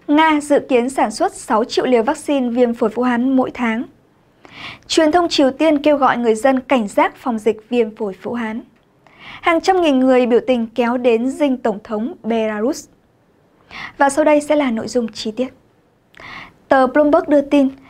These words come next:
chính quyền của Tổng thống Donald Trump đang xem xét bỏ qua những tiêu chuẩn theo quy định bình thường của Mỹ để đẩy nhanh tiến trình cấp phép vaccine ngừa viêm phổi Vũ Hán phát triển bởi Đại học Oxford và hãng dược phẩm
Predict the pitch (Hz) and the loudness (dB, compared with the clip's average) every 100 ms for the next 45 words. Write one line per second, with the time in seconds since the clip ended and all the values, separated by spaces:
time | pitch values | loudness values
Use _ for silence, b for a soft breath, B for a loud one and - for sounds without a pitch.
0 | _ - 302 330 302 233 233 226 233 214 | _ 0 2 4 2 2 2 2 2 -2
1 | 233 240 302 302 294 311 285 - 240 254 | -2 0 2 0 -2 -2 -2 0 0 0
2 | - 240 - 381 - 220 - 247 233 254 | -2 -2 0 0 2 0 0 -2 -2 -2
3 | 294 285 262 196 254 247 247 240 233 220 | -2 0 0 0 -6 -2 0 0 0 -2
4 | 220 240 214 214 196 240 359 B B B | 0 0 0 0 0 0 -2 B B B
5 | - 247 233 208 254 285 277 233 233 294 | 2 4 4 2 0 -2 -2 -2 -2 -2
6 | 208 - 349 359 359 359 349 - 285 254 | -2 -2 -2 0 -4 -2 -6 -2 0 2
7 | 240 214 240 233 226 196 247 240 226 349 | 2 2 0 0 -2 -2 -2 0 -2 -2
8 | 381 370 320 208 B B B - 262 226 | -4 0 2 0 B B B 0 2 2
9 | 226 262 240 - 311 - 349 - B B | 0 -4 -2 -2 -2 0 0 -2 B B
10 | 294 269 262 254 311 311 285 277 226 | 0 2 2 -2 -4 -2 -2 0 -2